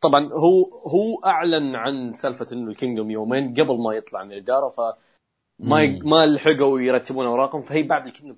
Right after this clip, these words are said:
Speaker 1: ترتب كل شيء. هو في الكينجدوم، في نفس يوم الكينجدوم بيسوون إعلان عن عروض الجاية، وش بتكون،
Speaker 2: مم.
Speaker 1: جي وان متى يكون، يعلنون عن جدولهم للسنة.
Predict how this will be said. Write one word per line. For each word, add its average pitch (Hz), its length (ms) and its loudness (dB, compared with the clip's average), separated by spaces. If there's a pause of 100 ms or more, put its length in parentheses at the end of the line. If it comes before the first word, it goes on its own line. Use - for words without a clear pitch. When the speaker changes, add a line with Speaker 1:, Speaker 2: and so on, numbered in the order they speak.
Speaker 1:
ترتب 127 280 -6
كل - 180 -10
شيء. 107 180 -6
هو 175 80 2
في 175 80 -2
الكينجدوم، 180 520 -2 (100)
في 180 140 2
نفس 202 140 0
يوم 180 100 0
الكينجدوم 185 360 -4
بيسوون 151 340 -4
إعلان 143 280 -2
عن 120 140 -4
عروض 131 280 -2
الجاية، 104 440 -4 (360)
وش 135 200 -2
بتكون، 131 380 0
Speaker 2:
مم. 123 140 -6
Speaker 1:
جي 117 160 2
وان 131 140 4
متى 127 180 0
يكون، 131 380 0
يعلنون 120 280 0
عن 107 140 -2
جدولهم 107 440 0
للسنة. 98 340 -8